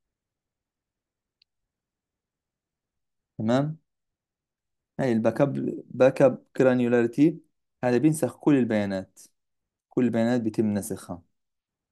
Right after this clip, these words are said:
ولكن هذه الكوميوليتيف باك اب، كوميوليتيف باك اب بينسخش كل البيانات. هاي مثلا أول فول باك اب،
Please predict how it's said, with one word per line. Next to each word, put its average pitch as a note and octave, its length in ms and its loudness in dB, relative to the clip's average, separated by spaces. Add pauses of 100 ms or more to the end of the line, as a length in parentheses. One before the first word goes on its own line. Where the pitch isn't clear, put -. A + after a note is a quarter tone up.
(300)
ولكن B2 420 2
هذه C3 260 4
الكوميوليتيف A#2+ 720 0
باك A2 300 -2
اب، E3 240 0 (140)
كوميوليتيف A2+ 380 -2
باك G#2 180 0
اب C3 200 2 (200)
بينسخش C3+ 360 0
كل A#2+ 100 2
البيانات. G2+ 360 -2
هاي A#2+ 80 0
مثلا A#2+ 260 -4
أول A#2 220 2
فول B2+ 240 0
باك A#2 260 0
اب، D#3 200 0